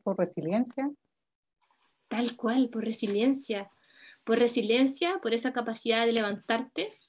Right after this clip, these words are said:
Speaker 2: por esa capacidad de que, eh, te caíste, pero te pudiste levantar. Imagínate una persona que se ha podido levantar cinco veces de una caída.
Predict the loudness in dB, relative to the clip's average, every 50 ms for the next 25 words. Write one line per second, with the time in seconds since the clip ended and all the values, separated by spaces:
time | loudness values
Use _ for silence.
0 | _ _ _ -2 0 2 2 2 0 -2 -2 -2 -4 -2 -2 -4 -4 -4 -2 0
1 | 0 2 2 4 6 4 4 4 2 2 2 4 2 2 0 -2 -4 -4 -4 -4
2 | -8 -2 2 2 2 4 2 0 0 0 0 0 0 2 0 0 -2 -2 -2 -4
3 | -4 -4 -4 -4 -4 -2 -2 -2 -2 -2 -2 -2 0 0 0 0 2 2 2 0
4 | 2 0 0 0 0 0 -2 -4 -4 -4 -2 -2 -2 -2 -2 -2 -4 -4 -2 0
5 | 2 4 4 4 4 4 2 0 -2 -2 0 0 0 0 2 2 0 0 0 0
6 | 0 2 2 2 2 2 0 0 0 -2 -2 -4 -10